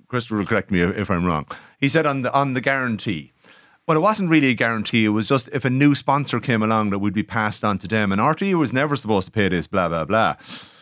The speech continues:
Twenty twenty-two, this is a statement from the R T E board, on, or the, the R T E executive on the tw-, on the twenty-sixth of June. "From the thirteenth of January to the twenty-ninth of March twenty twenty-two,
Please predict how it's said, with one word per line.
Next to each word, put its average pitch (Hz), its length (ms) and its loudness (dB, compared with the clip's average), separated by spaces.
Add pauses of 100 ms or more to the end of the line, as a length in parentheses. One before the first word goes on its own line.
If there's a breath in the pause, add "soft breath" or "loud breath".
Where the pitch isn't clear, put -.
(420 loud breath)
Twenty 175 280 2
twenty-two, 135 640 0
this 113 160 -2
is 101 80 -6
a - 20 -8
statement 107 340 -2
from 98 180 -4
the 98 100 0
R 92 100 2
T 101 140 -2
E - 20 0
board, 98 340 2
on, 90 180 0
or 101 200 0
the, 113 160 -2
the 110 140 -2
R 107 120 4
T 101 140 -2
E - 20 2
executive 95 460 0
on 90 80 0
the 85 80 -6
tw-, - 80 -10
on 98 140 -4
the 90 80 -2
twenty-sixth 92 580 -4
of 80 60 -12
June. 87 260 -6
"From 117 200 -2
the 110 60 -4
thirteenth 151 540 -2
of 98 120 -6
January 110 340 0
to 92 100 -8
the 80 60 -12
twenty-ninth 110 400 -2
of 90 60 -2
March 98 180 0
twenty 92 240 -4
twenty-two, 101 440 0